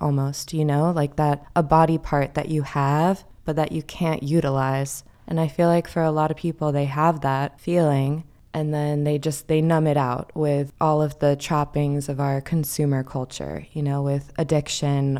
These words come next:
or with television or takeout food or whatever, you know, your comfort vice is. We all have them. I'm not mad at anybody, you know, we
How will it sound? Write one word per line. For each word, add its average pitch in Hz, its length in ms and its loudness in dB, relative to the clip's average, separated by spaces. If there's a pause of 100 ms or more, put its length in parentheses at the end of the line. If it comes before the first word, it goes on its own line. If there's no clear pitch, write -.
or 135 320 -2
with 135 320 -2 (300)
television 147 1300 0
or 143 420 -2
takeout 160 560 -2
food 147 760 0
or 139 600 -2 (360)
whatever, 165 840 4 (160)
you 156 160 -2
know, 147 120 0
your 147 240 0
comfort 143 680 -4
vice 143 540 -2
is. 151 580 -2 (240)
We 156 140 2
all 151 160 4
have 139 360 -2
them. 180 380 2 (460)
I'm 190 140 2
not 226 180 4
mad 190 240 4
at 156 100 2
anybody, 139 720 -2
you 175 140 2
know, 165 420 4
we 170 460 2